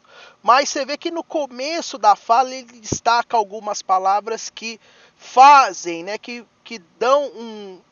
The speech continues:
um toque, né, alguns adjetivos, né? Como grande matéria,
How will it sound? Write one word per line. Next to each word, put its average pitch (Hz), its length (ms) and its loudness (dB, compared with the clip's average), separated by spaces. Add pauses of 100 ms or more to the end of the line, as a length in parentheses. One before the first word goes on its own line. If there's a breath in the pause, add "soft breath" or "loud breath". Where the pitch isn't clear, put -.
(600)
um 208 80 -16 (140)
toque, 220 580 4
né, 190 300 -6 (200)
alguns 196 420 0
adjetivos, 247 920 -8
né? 202 160 -2 (360 soft breath)
Como 190 280 -10 (120)
grande 269 640 -4
matéria, 208 1000 -2